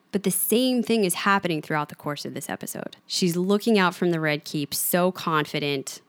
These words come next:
It doesn't matter. She's gonna win this thing. And then thing after thing starts going wrong. And she starts repeating those same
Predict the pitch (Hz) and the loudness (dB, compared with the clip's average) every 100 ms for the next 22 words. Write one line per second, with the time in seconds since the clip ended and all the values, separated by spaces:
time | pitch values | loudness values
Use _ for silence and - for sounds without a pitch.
0 | _ 190 180 185 202 160 202 202 185 151 | _ -2 2 4 4 4 6 6 4 2
1 | 147 - - 185 175 175 160 160 139 - | 0 -2 0 0 0 0 0 0 -2 -6
2 | - - - - 175 160 160 - - 175 | -8 -8 -6 -2 0 0 -4 -4 0 2
3 | 170 156 156 156 143 - 165 156 156 160 | 2 2 -2 -8 -8 -2 0 -2 -4 -4
4 | 139 - 156 143 143 147 - - - - | -4 -6 -4 -2 -2 -2 -4 -4 -8 -14
5 | - - - _ - 175 - 165 - 165 | -20 -20 -20 _ -2 0 0 -4 -2 -2
6 | 156 175 170 - 262 220 180 156 156 - | -2 -6 -4 2 4 4 4 2 0 0
7 | 175 175 185 | 2 2 0